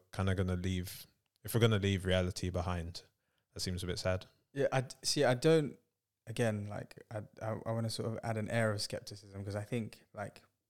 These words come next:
Speaker 2: by our very sort of, like, tangible nature, like, we need real interaction. Um, I think it's gonna be, I think people are gonna, this, there's gonna be a proliferation of people reinventing themselves in this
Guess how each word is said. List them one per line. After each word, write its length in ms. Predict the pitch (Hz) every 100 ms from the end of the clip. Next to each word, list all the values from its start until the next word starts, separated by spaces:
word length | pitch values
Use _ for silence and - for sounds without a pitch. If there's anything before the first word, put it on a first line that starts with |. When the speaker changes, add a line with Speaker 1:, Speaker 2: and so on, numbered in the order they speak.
| _ _ -
Speaker 2:
by 120 | 107
our 120 | 104
very 280 | 110 110 107
sort 160 | -
of, 40 | 107
like, 100 | 104
tangible 420 | - 107 101 101
nature, 540 | 98 104 110 - - 120 _ _ _ _ _
like, 80 | 101
we 140 | 98 104
need 420 | 107 107 101 101 _ _
real 500 | 104 107 104 104 107 120
interaction. 720 | 110 - 107 - - 110 151 - _ _ _ _ 110
Um, 300 | 107 104 104
I 100 | 110
think 280 | - 139 110
it's 120 | 110
gonna 200 | 113 104
be, 760 | 107 107 107 104 104 101 101 - _ _ _ _ _ _ _
I 60 | -
think 240 | 143 117
people 260 | 123 113 110
are 100 | 107
gonna, 460 | 107 104 101 101 - - _ _ -
this, 260 | 98 - - -
there's 120 | 104
gonna 160 | 117
be 120 | 110 110
a 60 |
proliferation 720 | 104 110 107 - 104 104 -
of 100 | 98
people 260 | - 104 101
reinventing 640 | 101 104 101 104 104 - 104
themselves 580 | 101 101 101 123 - _ _ _
in 160 | 101
this 360 | 101 95 -